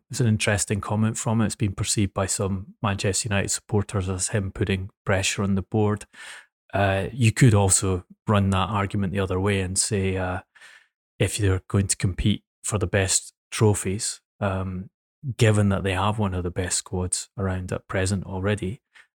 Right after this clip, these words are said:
maybe the more efficient way would be to change the manager and get better value out of the players they've already got, instead of being stuck with a manager who, two and a half years in, has yet to win a, a trophy,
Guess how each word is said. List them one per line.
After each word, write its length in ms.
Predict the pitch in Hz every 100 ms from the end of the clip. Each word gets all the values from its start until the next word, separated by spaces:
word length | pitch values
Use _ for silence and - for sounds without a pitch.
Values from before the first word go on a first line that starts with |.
| -
maybe 400 | 98 101 107 104
the 80 |
more 200 | 98 95
efficient 420 | 92 - 92 101 87
way 160 | 90
would 160 | 90 -
be 80 | 95
to 120 | -
change 360 | - 92 92
the 60 | 95
manager 380 | 92 92 90 92
and 120 | 92
get 160 | 98 -
better 320 | 95 - 90
value 560 | - 92 98 92 95 - _ -
out 240 | 95 -
of 260 | 98 - - _
the 60 | -
players 340 | - 98 85
they've 140 | 98 92
already 340 | 90 90 87 -
got, 300 | 117 110 -
instead 260 | - -
of 100 | 98
being 140 | 101 95
stuck 420 | - 104 98 - -
with 160 | 98
a 60 | -
manager 460 | 92 92 90 95 90
who, 240 | 101 92 - - - - -
two 140 | 110
and 80 | 95
a 40 |
half 260 | 95 92 -
years 260 | 95 90
in, 300 | 98 95 95 _ _ - _ _ _
has 300 | - 104 98
yet 400 | 98 98 - - - _ -
to 80 | 101
win 220 | 95 95
a, 260 | 90 92 -
a 120 | 87
trophy, 520 | - 107 101 107 95